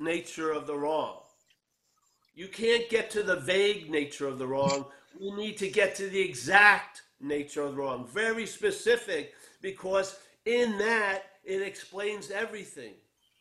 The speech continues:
Yeah? If you see the exact nature of wrong, you'll be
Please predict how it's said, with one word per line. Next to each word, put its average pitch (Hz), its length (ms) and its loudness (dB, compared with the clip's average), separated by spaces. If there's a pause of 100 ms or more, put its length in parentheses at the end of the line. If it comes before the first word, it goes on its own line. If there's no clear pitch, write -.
(160)
Yeah? 214 280 -4 (720)
If 180 240 -6
you 208 160 -6
see 247 320 -2
the 226 160 -2
exact 202 600 2
nature 233 400 2
of 180 120 2
wrong, 170 360 2 (160)
you'll 226 280 4
be 196 320 -4